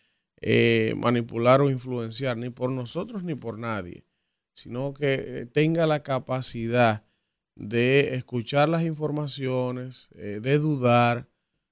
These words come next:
de decir: "Esto puede ser, esto no puede ser". Y ese es parte del ejercicio que nosotros buscamos diariamente en este Rumbo de la Mañana. Mucha gente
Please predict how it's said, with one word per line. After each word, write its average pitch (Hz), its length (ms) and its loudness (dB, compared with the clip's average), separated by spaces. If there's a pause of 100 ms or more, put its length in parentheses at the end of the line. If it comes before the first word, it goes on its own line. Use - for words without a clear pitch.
(100)
de 127 280 2
decir: 139 340 -2
"Esto 143 320 2
puede 135 300 6
ser, 123 260 0
esto 131 260 -6
no 135 160 -6
puede 127 300 0
ser". 113 400 -8 (580)
Y 127 400 2
ese 143 260 -4
es 139 40 -6
parte 135 480 2
del 120 160 -6
ejercicio 120 600 -8
que 117 80 -6
nosotros 117 440 -4
buscamos 120 560 -4
diariamente 117 920 -10
en 110 200 -12
este 120 500 -8 (500)
Rumbo 131 640 4 (960)
de 117 320 8
la 143 160 12
Mañana. 101 600 2
Mucha 120 460 6
gente 156 540 6